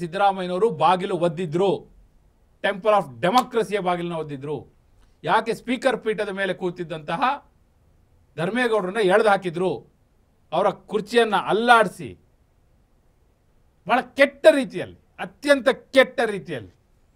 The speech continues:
ಅವತ್ತು ಧರ್ಮೇಗೌಡರನ್ನ ನಡೆಸ್ಕೊಂಡಿದ್ರು. ಇದಕ್ಕೇನು ಹೇಳ್ತೀರಿ? ಇವರು ಈ ಐ ಎ ಎಸ್ ಅಧಿಕಾರಿಗಳನ್ನ ನಿಯೋಜನೆ ಮಾಡಿದ್ರ ಬಗ್ಗೆ ಹಿಂದಿನ ಉದಾಹರಣೆ ಎಲ್ಲ ಕೊಡ್ತಿದ್ರಲ್ಲ,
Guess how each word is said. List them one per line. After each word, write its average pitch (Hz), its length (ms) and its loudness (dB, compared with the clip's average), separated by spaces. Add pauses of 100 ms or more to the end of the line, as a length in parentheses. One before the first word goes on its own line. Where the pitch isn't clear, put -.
(600)
ಅವತ್ತು 131 300 -10 (1500)
ಧರ್ಮೇಗೌಡರನ್ನ 139 540 -10
ನಡೆಸ್ಕೊಂಡಿದ್ರು. 87 520 -20 (1600)
ಇದಕ್ಕೇನು 135 340 -12
ಹೇಳ್ತೀರಿ? 120 280 -20 (3000)
ಇವರು 175 300 0 (480)
ಈ - 20 -4 (220)
ಐ 139 60 -6 (100)
ಎ - 40 2
ಎಸ್ 170 180 -6
ಅಧಿಕಾರಿಗಳನ್ನ 147 640 -4 (560)
ನಿಯೋಜನೆ 170 440 -2
ಮಾಡಿದ್ರ 147 300 -6
ಬಗ್ಗೆ 135 200 -8
ಹಿಂದಿನ 151 280 -8
ಉದಾಹರಣೆ 143 300 -4
ಎಲ್ಲ 123 140 -10
ಕೊಡ್ತಿದ್ರಲ್ಲ, 104 460 -16